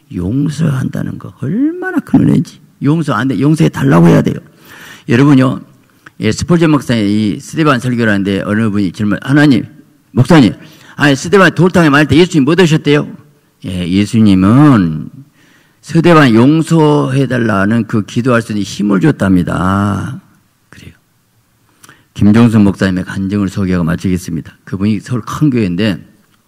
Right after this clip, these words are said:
자기 교회 수련회를 하는데 어느 전도사님이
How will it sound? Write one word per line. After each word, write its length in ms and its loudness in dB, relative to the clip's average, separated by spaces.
자기 320 -6
교회 220 -6
수련회를 640 -4
하는데 500 -2
어느 380 0
전도사님이 880 -2